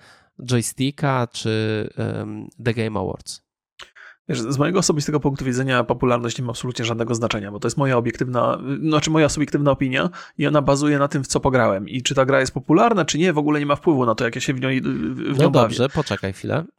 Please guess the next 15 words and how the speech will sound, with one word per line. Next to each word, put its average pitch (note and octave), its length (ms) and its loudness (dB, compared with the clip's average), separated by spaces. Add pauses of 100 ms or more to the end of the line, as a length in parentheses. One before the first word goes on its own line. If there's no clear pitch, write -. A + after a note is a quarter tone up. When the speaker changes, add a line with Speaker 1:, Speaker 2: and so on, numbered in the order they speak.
Speaker 1:
A A2 120 0
ja A2 100 2
ci - 140 -6
Speaker 2:
Em. - 60 -8
Speaker 1:
tutaj A2+ 300 -2
jeszcze A2+ 300 -6
zapytam, D3 560 -6 (160)
e, G2+ 220 -2
Speaker 2:
Mhm. A#2 220 -8
Speaker 1:
czy A#2+ 300 -2 (280)
czasem B2+ 380 -4
nie B2 100 -4
jest A#2 260 -4
tak, A#2+ 440 -2 (600)
że A#2 560 -2